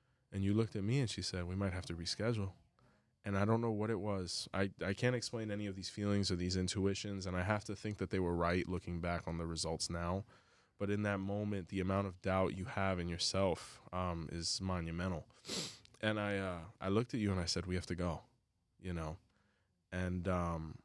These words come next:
you actually tried to dissuade me, you know, ha-, lo-, having lost someone as important as your father to you,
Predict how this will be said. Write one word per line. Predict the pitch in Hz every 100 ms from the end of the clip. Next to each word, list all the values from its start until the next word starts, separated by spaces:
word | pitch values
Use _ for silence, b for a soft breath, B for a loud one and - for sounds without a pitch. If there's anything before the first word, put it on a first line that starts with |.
| _ _ _ _ - 95
you | 104 123
actually | 123 - 120
tried | 120 113
to | 104
dissuade | 104 - 107 120
me, | 104 80 - _ _ _ _ _ _ _
you | -
know, | 95 90 98 90
ha-, | 95 92
lo-, | 78 95 92
having | - 104 104 95
lost | 98 -
someone | 104 101 98
as | 95
important | 92 87 101 95
as | 87
your | 90
father | - 92 95
to | 87
you, | 85 92